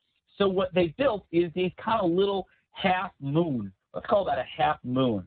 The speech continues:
Again, these are not clinical terms. They're just my own monikers for these things. I call these guys the half moons. Three half moons directly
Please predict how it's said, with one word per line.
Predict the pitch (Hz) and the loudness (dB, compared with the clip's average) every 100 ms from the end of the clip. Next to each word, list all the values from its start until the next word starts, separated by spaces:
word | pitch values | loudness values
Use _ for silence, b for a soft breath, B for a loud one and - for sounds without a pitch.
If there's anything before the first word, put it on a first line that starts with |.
| _ | _
Again, | 131 175 156 | -2 0 0
these | 156 | -2
are | 135 | 0
not | 139 143 - | 0 -2 -4
clinical | - 143 113 | -4 -2 -2
terms. | - 147 120 | -2 -2 -2
They're | 135 | -2
just | 135 | -4
my | - 117 110 | -2 -4 0
own | 131 120 | 0 2
monikers | 127 123 - 107 101 _ _ _ | 0 0 -2 -4 -4 _ _ _
for | 123 | 0
these | 120 110 | 0 0
things. | 117 95 | -6 -6
I | |
call | - 190 | 0 0
these | 170 151 | 0 -2
guys | 160 143 | -2 -2
the | 107 - | -6 -6
half | 143 139 - | -2 -2 -2
moons. | 123 107 - _ _ _ _ - | -4 -4 -6 _ _ _ _ -2
Three | 196 233 226 220 - | 0 0 -2 -4 -2
half | 180 185 - | 0 0 -4
moons | 147 156 123 123 - | -2 0 0 -4 -2
directly | 143 143 139 175 - 226 208 | -2 0 0 0 0 -4 -4